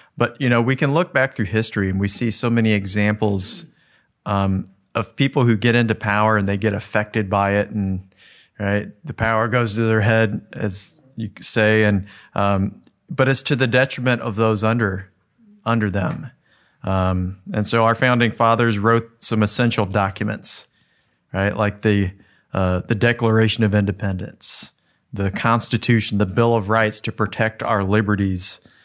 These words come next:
Um, but, you know, I think there's an application to that in, in the spiritual realm, in the spiritual life,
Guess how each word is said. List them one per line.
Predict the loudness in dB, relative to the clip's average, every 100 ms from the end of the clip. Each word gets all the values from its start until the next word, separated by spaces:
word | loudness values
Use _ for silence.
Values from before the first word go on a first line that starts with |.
| _ _ -8
Um, | -4 -4 -4 -4
but, | -2 -2 -4 _ _ _ -2
you |
know, | 0
I | 2
think | 0 0
there's | 0 2
an | 2
application | 2 0 0 0 0 -2 -2
to | -2
that | 0 -2 -4 _ _ -6
in, | -4 -2 -4 -8 _ -4
in | -2
the | 0
spiritual | -2 0 0 0 -2 -2
realm, | -2 -6 -8 -6
in | -6
the |
spiritual | -6 -2 0 0 -2 0
life, | 0 0 -6 -14